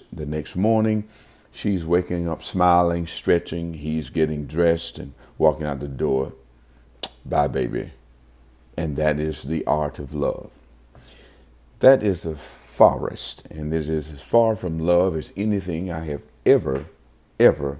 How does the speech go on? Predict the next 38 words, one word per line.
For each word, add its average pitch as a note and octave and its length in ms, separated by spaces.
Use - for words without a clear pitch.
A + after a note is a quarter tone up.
imagined. D2+ 800
First - 260
of E2 80
all, D2 300
we D#3 220
have B2 200
to G2+ 80
find G#2+ 400
the E2+ 60
real G2 180
definition G#2 560
of A2 100
love. B2 360
Number F2 220
one, G2+ 300
God F2+ 600
is E2 240
love. F2 380
We F2 160
are E2 80
made D#2+ 320
in F#2 200
his G2+ 180
image, D2 480
and E2 220
love G#2 240
is F2 160
not F2+ 420
taking F2 540
or C#2+ 160
withdrawing E2 800
from C#2+ 260
someone. D2 540
Love A#2 340
is B2+ 100
depositing F2+ 1080
into C#2+ 340
others. C2 400